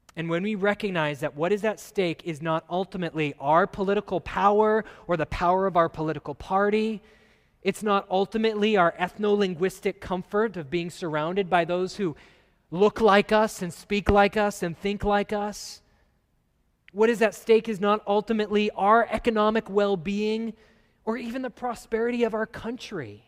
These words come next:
nor is it the endurance of our national ideas or the restoration of America to some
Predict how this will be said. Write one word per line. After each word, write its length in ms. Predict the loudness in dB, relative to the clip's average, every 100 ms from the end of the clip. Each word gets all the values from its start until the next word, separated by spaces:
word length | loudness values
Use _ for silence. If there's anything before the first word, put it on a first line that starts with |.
| _ _ _ _ _ _
nor 340 | 2 4 6 4
is 140 | 4
it 140 | 0
the 140 | 0 -2
endurance 540 | 0 2 4 2 0
of 100 | -2
our 140 | -2 -2
national 540 | 0 -2 -4 -4 0
ideas 680 | 0 0 2 4 4 -2 -6
or 340 | -2 2 2 0 -6 -20 _ 2
the 120 | 4
restoration 840 | 6 4 4 -4 0 0 0 -4
of 120 | -2 -2
America 640 | 0 0 0 0 -2 -4 -4
to 100 | -10
some 480 | -8 -2 0 0